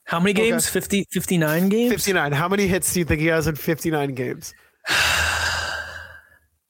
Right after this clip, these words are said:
Speaker 1: Well, he's the, he's the big bopper, other than Tom Wilson, that piece of shit, but he's kind of
Speaker 2: Yeah.
Speaker 1: the big bopper over there in Washington. Well, now in Boston. I'm gonna say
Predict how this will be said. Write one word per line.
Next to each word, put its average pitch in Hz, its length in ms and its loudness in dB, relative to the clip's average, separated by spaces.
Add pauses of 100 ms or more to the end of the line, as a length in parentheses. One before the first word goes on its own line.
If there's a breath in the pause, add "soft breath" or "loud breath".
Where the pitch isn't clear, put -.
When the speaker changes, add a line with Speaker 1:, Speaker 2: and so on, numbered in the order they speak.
(480)
Speaker 1:
Well, 151 120 0
he's 196 240 4
the, 185 80 2
he's 196 220 2
the 170 80 0
big 156 240 0
bopper, 160 500 0
other 175 160 2
than 151 140 0
Tom 151 260 0
Wilson, 151 280 0
that 127 140 -4
piece - 200 0
of - 80 -2
shit, - 360 0
but 139 120 -6
he's 165 160 0
kind 156 160 2
of 156 60 2
Speaker 2:
Yeah. 143 40 2
Speaker 1:
the 151 80 2
big 143 120 -2
bopper 160 300 0
over 151 160 2
there 151 200 2
in 143 80 2
Washington. 151 640 0
Well, 143 80 0
now 156 160 0
in 147 80 0
Boston. 160 380 0
I'm 175 120 -2
gonna 233 100 2
say 165 420 2